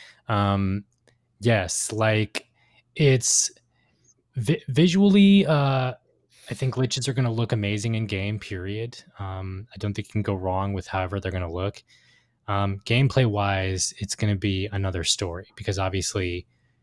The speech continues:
uh, we don't really know how it's gonna play out, but, um, stat wise, they are, you know, really strong in mana, and they're very weak in vitality and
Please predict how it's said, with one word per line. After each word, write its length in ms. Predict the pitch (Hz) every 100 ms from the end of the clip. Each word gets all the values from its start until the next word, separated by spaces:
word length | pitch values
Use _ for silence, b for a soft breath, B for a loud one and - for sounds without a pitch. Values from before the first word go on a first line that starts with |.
| _ _ -
uh, 120 | 87
we 120 | 92
don't 180 | 95 95
really 180 | 95 95
know 120 | 90
how 240 | - 98
it's 120 | 92 -
gonna 140 | 101
play 300 | - 110 92
out, 320 | 92 110 127 _
but, 280 | 113 107 110
um, 440 | 107 101 98 95 98 _ _ _ b b
stat 340 | - - 127 123
wise, 380 | 123 120 104 -
they 220 | 123 110
are, 300 | 110 110 113 -
you 120 | 113
know, 120 | 107 101
really 260 | 110 113
strong 380 | - - 117 117
in 140 | 104
mana, 460 | 101 117 123 120 113 b b b b
and 120 | 107
they're 140 | 104
very 240 | 98 110 110
weak 460 | 104 110 110 104
in 200 | 120 107 95
vitality 880 | 98 95 - - 127 135 131 131 123
and 260 | 107 98